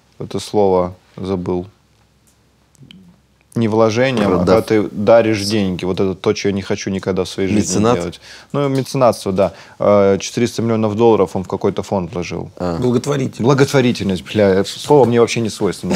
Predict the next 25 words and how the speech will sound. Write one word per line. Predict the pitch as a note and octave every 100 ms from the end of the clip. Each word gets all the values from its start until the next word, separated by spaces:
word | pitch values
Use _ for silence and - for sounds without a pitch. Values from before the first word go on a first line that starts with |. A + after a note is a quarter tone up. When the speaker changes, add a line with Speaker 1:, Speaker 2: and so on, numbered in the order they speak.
| F2
Speaker 1:
Благотворительность. | B2 C3 A#2+ A2+ B2 F2 - -
<laughs> | - - - - -
Э, | A2 G#2 G2+ G2 F#2+
вот. | G#2+ A#2 - - - _ -
Четыреста | - C3+ C3+ A#2
миллионов, | A2+ A2+ A2 G2 -
э, |
Speaker 2:
Ну, | F2+ F#2+ F#2 F#2 F2 F2 - G#2+
Speaker 1:
долларов. | A2 F#2+ E2
Speaker 2:
так | -
это | D3
может | D#3 C3
быть | B2+ B2+
один | A#2+ A#2+
процент | A2+ - G#2+ F#2
его | F2+
состояния, | - - G#2 F#2 E2+
ну, | F2+
к |
примеру. | - G2+ F#2 E2
Это | F2 F2+
я, |
конечно, | E2+ F#2 - F2+
перебрал | F#2+ F#2+ G#2 C#3
сейчас. | - - - -